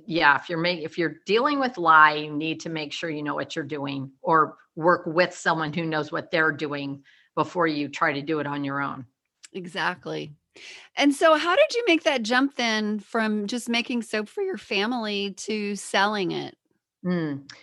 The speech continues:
Speaker 1: So for years, we had, um, vacationed up the coast. So every year we'd walk along the beach and talk about, uh, wanting to have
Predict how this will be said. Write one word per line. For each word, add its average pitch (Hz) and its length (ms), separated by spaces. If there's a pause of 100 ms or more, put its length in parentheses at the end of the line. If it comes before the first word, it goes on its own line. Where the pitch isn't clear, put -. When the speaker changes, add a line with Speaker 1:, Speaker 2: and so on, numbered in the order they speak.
(180)
Speaker 1:
So 190 800
for 196 180
years, 190 720
we 175 340
had, 156 640 (340)
um, 160 320
vacationed 165 680
up 156 360
the 147 340
coast. 139 480 (440)
So 285 380 (100)
every 311 260
year 320 200
we'd 269 220
walk 254 240
along 262 280
the 220 60
beach 202 380
and 190 180
talk 190 260
about, 170 460 (220)
uh, 160 340
wanting 170 380
to 208 100
have 151 460